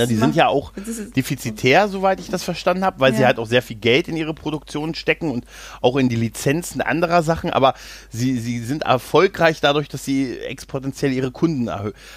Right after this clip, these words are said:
Speaker 1: Und so langsam scheint es wohl ein Ende, dass das Wachs-, also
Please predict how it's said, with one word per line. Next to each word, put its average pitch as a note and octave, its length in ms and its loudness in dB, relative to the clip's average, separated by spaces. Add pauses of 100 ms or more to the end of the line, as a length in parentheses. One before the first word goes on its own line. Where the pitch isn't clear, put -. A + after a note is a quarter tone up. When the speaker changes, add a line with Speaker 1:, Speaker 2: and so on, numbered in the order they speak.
(100)
Speaker 1:
Und A#2 180 -2
so A#2+ 100 0
langsam F3 760 2
scheint D3 440 -2
es D3 200 -10
wohl D#3 420 2 (920)
ein C#3 120 2
Ende, D3 320 0
dass A2+ 260 2
das A#2 200 -4
Wachs-, - 360 -2
also B2 300 0